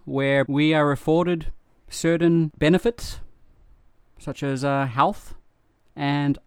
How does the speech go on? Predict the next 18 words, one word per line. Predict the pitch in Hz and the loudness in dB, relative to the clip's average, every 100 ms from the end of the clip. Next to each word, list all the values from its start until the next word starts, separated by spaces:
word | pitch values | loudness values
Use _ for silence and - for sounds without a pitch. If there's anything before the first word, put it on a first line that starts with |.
| - | -2
unemployment | 143 156 147 147 - - 196 233 233 - - - _ _ _ _ _ _ - | 2 4 4 2 -2 -2 0 0 -2 -6 -18 -20 _ _ _ _ _ _ 2
insurance, | 160 - 185 220 269 - - - | 2 2 0 2 0 -4 -12 -8
along | 165 156 160 | 0 4 4
with | 156 | 4
pension. | 175 233 - 80 - - - - - _ _ _ _ - _ _ | 0 -2 -2 -4 -8 -20 -20 -20 -20 _ _ _ _ -20 _ _
And, | 156 139 139 131 | -8 -4 -2 -2
uh, | 135 135 135 135 123 - | 0 0 0 -2 -4 -12
on | - 156 | -4 -2
tonight's | 185 277 311 | 0 0 2
podcast, | - 240 - 131 113 - - | 2 2 0 -2 -2 -6 -8
I | 131 185 | -4 -2
am | 214 175 123 _ _ | 2 2 0 _ _
going | 143 156 160 | 0 4 2
to | 123 | 0
do | 101 143 170 | -4 0 0
my | 135 | 0
best | 92 - 127 117 - - - | -4 -6 -6 -8 -12 -18 -18
to | - 123 110 110 104 104 | -10 -4 -2 -2 -2 -6